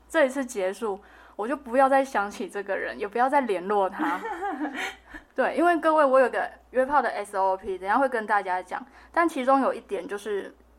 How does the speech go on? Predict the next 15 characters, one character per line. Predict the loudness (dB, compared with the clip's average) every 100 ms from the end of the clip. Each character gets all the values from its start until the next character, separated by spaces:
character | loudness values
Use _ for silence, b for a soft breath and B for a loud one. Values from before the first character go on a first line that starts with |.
| _
绝 | -2 0
无 | 0
第 | -2 -6 -2
二 | -2
次， | -4 -10 -12 -12 b b b
结 | -8
束 | -4 0
就 | 2
是 | 2
分 | 0 -4 -6 -6
开， | -4 -2
当 | -2 -4
下 | -2 -2
封 | -2 -8 -8
锁。 | -10 -10